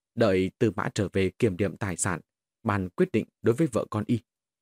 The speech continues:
Kiến Hoài đại tướng quân Cảnh Yểm cất tiếng nói, "Việc này quan trọng lắm. Trước đây đại tư mã hứa rằng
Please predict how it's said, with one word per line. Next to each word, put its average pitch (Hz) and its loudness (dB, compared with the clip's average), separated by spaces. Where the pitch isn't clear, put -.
Kiến 127 4
Hoài 113 2
đại 85 -4
tướng 139 0
quân 95 -2
Cảnh 98 -4
Yểm 78 -2
cất - -4
tiếng 120 -2
nói, 117 -4
"Việc 120 4
này 110 4
quan 117 0
trọng - -4
lắm. 135 -2
Trước 120 2
đây 104 6
đại 98 0
tư - 0
mã 101 -2
hứa 117 0
rằng 87 -4